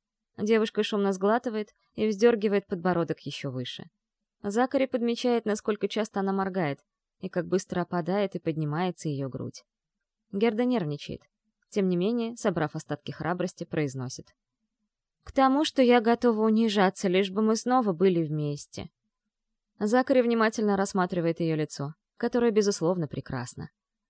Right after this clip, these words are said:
К сожалению, оно его больше не прельщает. "Мы не были вместе, Герда", — твердо говорит он. Девушка идет к столу и опирается руками на деревянную поверхность. Она вглядывается в лицо Зака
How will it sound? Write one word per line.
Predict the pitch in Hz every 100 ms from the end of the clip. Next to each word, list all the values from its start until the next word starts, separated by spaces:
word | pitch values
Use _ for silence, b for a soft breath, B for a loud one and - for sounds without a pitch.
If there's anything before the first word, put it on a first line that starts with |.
| _ _
К |
сожалению, | - 180 202 240 285 269 254
оно | 220 214
его | 208 196
больше | 156 147 151
не | 143
прельщает. | - 143 - 131 123 - - _ _ _ _ _ _
"Мы | - 226 233
не | 233 262
были | 180 151
вместе, | 147 147 135 -
Герда", — | 139 135 135 139 147 _ _ _ _ _ _
твердо | 202 214 220
говорит | 226 196 151 139 -
он. | 131 160 _ _ _ _ _ _ _
Девушка | 208 214 208 - 208
идет | 190 185
к | -
столу | - 180 180 247 -
и | 190
опирается | 196 220 226 214 214
руками | 208 - 208 202
на | 185
деревянную | 180 170 165 160 151
поверхность. | 147 151 139 139 - - _ _ _ _ _ _
Она | 226 226 226
вглядывается | 202 214 202 190 190 208
в |
лицо | 180 175 190
Зака | 175 214 - 165